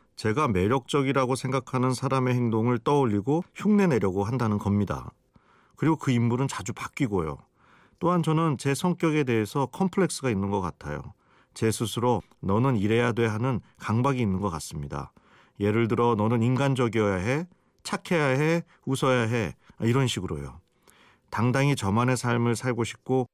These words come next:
저만의 매력 있는 분위기를 만들고 싶은데 그게 잘 안 되는 것 같아요.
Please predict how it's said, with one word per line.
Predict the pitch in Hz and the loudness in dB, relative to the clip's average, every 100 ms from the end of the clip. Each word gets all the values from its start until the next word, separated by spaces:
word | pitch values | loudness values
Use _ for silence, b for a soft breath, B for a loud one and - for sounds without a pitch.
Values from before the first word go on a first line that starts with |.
| _ | _
저만의 | - 98 120 135 | -2 2 2 2
매력 | 120 98 117 | 2 2 0
있는 | 117 120 110 | 0 0 0
분위기를 | 104 107 104 120 | -2 0 0 0
만들고 | 87 87 104 104 | 0 -2 -2 -4
싶은데 | - - 98 117 110 73 B B B | -6 -6 -2 0 -2 -4 B B B
그게 | - 104 | -4 -2
잘 | 107 107 101 | -2 0 0
안 | 87 | 2
되는 | 110 117 | 2 2
것 | 110 | 0
같아요. | 98 78 80 71 67 | -2 -6 -8 -10 -10